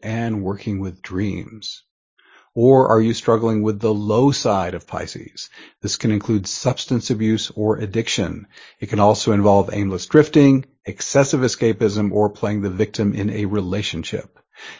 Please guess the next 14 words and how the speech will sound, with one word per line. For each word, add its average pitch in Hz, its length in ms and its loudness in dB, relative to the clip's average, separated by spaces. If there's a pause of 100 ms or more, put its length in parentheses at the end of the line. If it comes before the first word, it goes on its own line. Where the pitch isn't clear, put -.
This 120 180 0
full 123 240 4
moon 113 180 4
is 101 100 2
a 104 80 0
great 117 380 2
time 98 260 -2
to 101 80 -8
give 104 220 -6
Pisces 101 400 -2
something 104 420 -4
better 104 320 -2
to 107 160 -4
do. 98 580 0